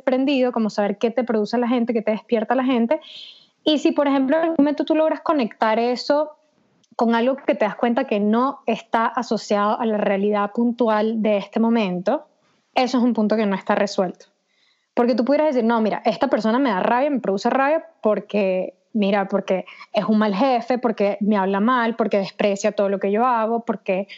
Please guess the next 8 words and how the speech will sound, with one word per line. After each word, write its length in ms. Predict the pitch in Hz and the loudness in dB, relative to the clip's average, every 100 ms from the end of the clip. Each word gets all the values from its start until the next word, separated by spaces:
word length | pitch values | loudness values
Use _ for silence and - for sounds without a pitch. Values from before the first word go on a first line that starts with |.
| - - - | -20 -20 -6
este, 640 | 214 185 - 226 208 - _ | -4 -4 -4 -2 -2 -4 _
o 140 | - 247 | -2 0
X", 380 | 247 214 285 277 - | 2 0 -4 -4 -4
o 200 | 277 269 | 0 0
te 80 | 285 | 0
puedes 240 | 247 233 220 | 0 0 0
dar 160 | 240 | -2
cuenta 480 | 240 277 247 294 320 | 0 0 0 0 -2